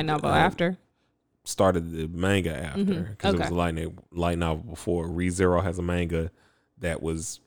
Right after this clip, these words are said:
Speaker 1: after the, the light novel. Um, and there are a couple others.
Speaker 2: And it did debut in Shonen Ace. Uh, the manga
Speaker 1: Yeah.
Speaker 2: did on, uh, August twenty, two thousand four. Um,
Speaker 1: Short run, long run.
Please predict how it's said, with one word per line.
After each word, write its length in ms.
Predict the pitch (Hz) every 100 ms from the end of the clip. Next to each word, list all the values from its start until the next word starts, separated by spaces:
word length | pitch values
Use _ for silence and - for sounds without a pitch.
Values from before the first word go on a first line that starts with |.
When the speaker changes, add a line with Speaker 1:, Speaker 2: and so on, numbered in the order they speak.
| - -
Speaker 1:
after 680 | 85 85 85 - 82 80 80
the, 300 | 78 73 82 82
the 100 | 73
light 280 | 85 85 82
novel. 480 | 78 76 78 76 _ _ _ _ _ -
Um, 580 | 85 78 156 76 71 - -
and 140 | 110 110
there 120 | 117
are 40 |
a 60 | 104
couple 320 | - 92 101
others. 560 | 85 82 82 85 - - - _ -
Speaker 2:
And 120 | 214
it 100 | 208
did 240 | 202 208 202
debut 420 | 196 190 190 190
in 80 | 185
Shonen 400 | - 185 185 190
Ace. 460 | 175 180 190 - -
Uh, 300 | 190 185 180
the 100 | 180
manga 260 | 175 170 175
Speaker 1:
Yeah. 60 | 170
Speaker 2:
did 260 | 180 165
on, 240 | 165 175 165
uh, 180 | 156 165 - _ _ -
August 400 | 180 180 175 -
twenty, 300 | - 185 -
two 200 | - 214
thousand 300 | 180 180 160
four. 540 | - 226 226 185 175 - _ _ _ _ -
Um, 640 | 196 185 175 180 190 - _ _ _ _ _ _ _ _ _ _ _
Speaker 1:
Short 380 | - - 117 90
run, 540 | 107 110 110 107 107
long 280 | 104 101 101
run. 460 | 98 101 98 98